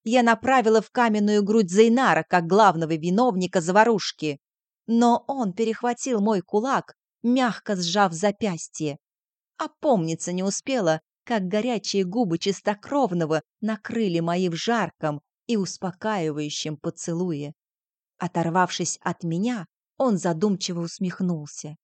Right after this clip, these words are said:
"Поверить не могу. У меня появилась истинная".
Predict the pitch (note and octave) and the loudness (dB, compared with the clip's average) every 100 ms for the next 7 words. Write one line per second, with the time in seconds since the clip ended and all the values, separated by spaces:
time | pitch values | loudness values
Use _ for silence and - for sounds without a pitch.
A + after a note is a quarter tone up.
0 | _ _ _ _ _ _ - D3 D#3 G3+ | _ _ _ _ _ _ -6 -4 0 0
1 | C#3 B2 D3 C#3+ C3+ C#3 C#3+ C3+ - _ | -2 -6 -10 -8 -8 -8 -10 -12 -16 _
2 | _ _ _ _ D#3 D3 D3+ D#3 G3 E3+ | _ _ _ _ -10 -8 -6 -6 -6 -8
3 | - D#3 D3+ D3+ F#3+ F#3 E3+ - - B3 | -4 -4 -2 -2 -2 -2 -4 -10 -4 -4
4 | F#3+ - - C#3+ C3 C3 B2 - | -4 -8 -10 -8 -8 -8 -10 -14